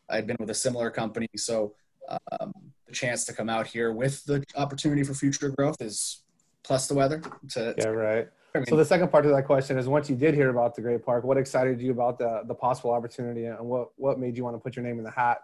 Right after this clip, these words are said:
Speaker 2: to possibly become the G M over at that facility?
Speaker 1: Yeah, I mean, once it, it was, it was a no-brainer for me. I mean, once it, it kinda, it got finalized and a location was chosen and kinda got along those lines, I had already been here for,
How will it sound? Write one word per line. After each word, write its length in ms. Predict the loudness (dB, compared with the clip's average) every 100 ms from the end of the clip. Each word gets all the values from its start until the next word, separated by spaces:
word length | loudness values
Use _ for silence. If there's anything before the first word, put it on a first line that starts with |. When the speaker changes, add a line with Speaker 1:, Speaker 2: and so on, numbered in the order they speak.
| -8 -8
Speaker 2:
to 300 | -6 -6 -2
possibly 340 | -4 -4 -8
become 160 | -10 -10
the 60 |
G 140 | -10 -12
M 160 | -12
over 200 | -12 -10
at 100 | -10
that 140 | -10 -12
facility? 340 | -10 -10 -12 -16 _ _ _ _ _ _ 4
Speaker 1:
Yeah, 140 | 6
I 60 | 8
mean, 140 | 8 8
once 340 | 6 4 -2
it, 280 | 0 2 2
it 20 |
was, 180 | 2 2
it 160 | 2
was 120 | 4 6
a 40 |
no-brainer 420 | 6 6 6 4
for 120 | 0 -2 -2
me. 120 | 0
I 40 |
mean, 160 | 0 0
once 440 | 2 2 0 -2
it, 240 | -2 -2 -4
it 120 | -10 -2
kinda, 320 | 0 0 -2
it 60 |
got 160 | -2 -2
finalized 760 | -2 0 2 4 4 2 0
and 80 | -4
a 40 | -6
location 480 | -6 -2 -2 -2
was 160 | -4 -4
chosen 460 | -2 -2 -2 -4 -6
and 140 | -6
kinda 240 | -6 -6
got 220 | -4 -2 -2
along 300 | -4 -4 -2
those 280 | -2 -2
lines, 480 | -6 -4 -4 -6 -8 -12 _ _ _
I 120 | -2 0
had 80 |
already 220 | 2 0 -2
been 180 | -4
here 180 | -2 -2
for, 420 | -2 -2 -2 -4